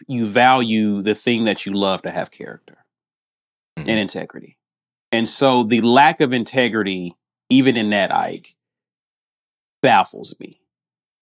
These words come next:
Speaker 1: Okay, you wanna fire a coach. We can look at a coach's record and argue, "Okay, they're not performing," right? But you have a good body of work to even come to that conclusion.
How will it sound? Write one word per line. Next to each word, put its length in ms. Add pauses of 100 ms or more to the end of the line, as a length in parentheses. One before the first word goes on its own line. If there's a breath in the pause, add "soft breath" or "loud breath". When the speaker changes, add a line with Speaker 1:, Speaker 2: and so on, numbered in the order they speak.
(260)
Speaker 1:
Okay, 460
you 180
wanna 220
fire 400
a 40
coach. 640 (540)
We 220
can 140
look 200
at 100
a 40
coach's 420
record 560
and 160
argue, 560
"Okay, 460 (580)
they're 140
not 260
performing," 640 (1200)
right? 320 (240)
But 160
you 80
have 140
a 80
good 320
body 260
of 120
work 440
to 100
even 240
come 220
to 100
that 200
conclusion. 540